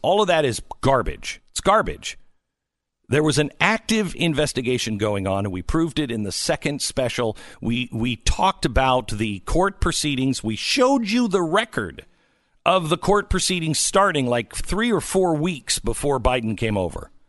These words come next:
So there was an active investigation. So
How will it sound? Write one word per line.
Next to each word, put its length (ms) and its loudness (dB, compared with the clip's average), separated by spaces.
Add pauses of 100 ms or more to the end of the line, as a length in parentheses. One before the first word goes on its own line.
(180)
So 160 2
there 120 4
was 380 4
an 220 0
active 720 0
investigation. 1000 -4 (1300)
So 600 0